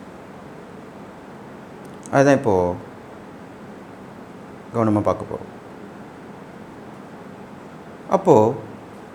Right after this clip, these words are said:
துலராசிக்காரங்க பார்த்தீங்கன்னாக்கா,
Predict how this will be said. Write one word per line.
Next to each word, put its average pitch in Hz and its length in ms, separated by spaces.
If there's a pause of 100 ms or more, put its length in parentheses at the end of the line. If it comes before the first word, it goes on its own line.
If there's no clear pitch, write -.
(3500)
துலராசிக்காரங்க 160 680
பார்த்தீங்கன்னாக்கா, 117 500